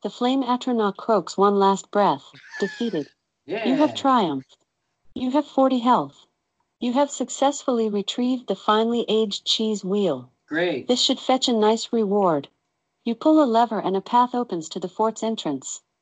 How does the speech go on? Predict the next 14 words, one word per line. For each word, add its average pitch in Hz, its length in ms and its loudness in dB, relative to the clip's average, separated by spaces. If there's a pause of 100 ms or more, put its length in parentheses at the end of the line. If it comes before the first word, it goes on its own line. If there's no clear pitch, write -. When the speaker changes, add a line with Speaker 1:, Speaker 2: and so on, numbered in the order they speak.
(260)
Speaker 1:
How 277 200 0
convenient. 277 840 -2 (1800)
Speaker 2:
Thank 175 300 -4
you. 147 380 2 (300)
Speaker 1:
The 233 100 4
explorer 269 560 4
looks 185 260 -2
at 196 120 -2
the 190 60 -4
finely 233 480 2
aged 226 320 -4
cheese 240 320 -4
wheel, 147 380 -4 (240)
relieved. 220 600 -2